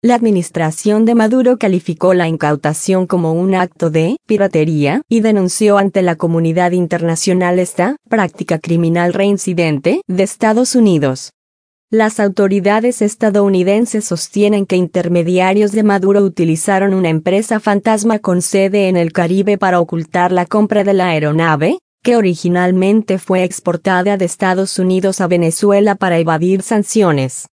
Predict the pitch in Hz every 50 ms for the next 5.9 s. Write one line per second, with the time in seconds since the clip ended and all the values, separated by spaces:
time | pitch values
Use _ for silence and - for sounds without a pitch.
0 | _ _ _ _ _ _ _ - 208 214 208 208 220 214 214 214 - 156 160 -
1 | - 185 185 190 185 - 202 190 180 175 175 165 160 180 180 180 202 202 196 190
2 | 196 214 220 214 214 208 - - 214 180 175 175 165 156 156 156 165 156 147 135
3 | - - 180 233 311 - _ _ _ - 220 220 202 - 190 180 180 170 190 196
4 | 208 208 208 202 196 185 170 165 - 170 165 165 - 175 175 185 202 220 214 226
5 | 190 185 175 160 - 170 175 170 165 165 156 160 - - 175 196 277